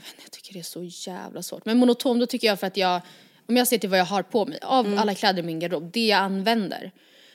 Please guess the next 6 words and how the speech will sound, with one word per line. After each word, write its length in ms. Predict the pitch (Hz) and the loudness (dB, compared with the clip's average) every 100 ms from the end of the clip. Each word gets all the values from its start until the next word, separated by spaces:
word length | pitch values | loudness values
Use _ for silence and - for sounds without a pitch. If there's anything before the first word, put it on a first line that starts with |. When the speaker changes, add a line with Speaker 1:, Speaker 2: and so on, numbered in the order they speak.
| _ | _
Speaker 1:
och 220 | - 185 202 | -12 -4 -2
återkommer 500 | 190 190 - 220 180 | -2 -2 -2 0 0
till 260 | - - - | -4 -8 -4
är 440 | 208 185 175 175 - _ - | -2 0 0 -6 -14 _ -10
absolut 680 | 202 - 247 262 240 - | -8 -2 4 4 4 -4
kav-, 200 | - 214 | -6 -6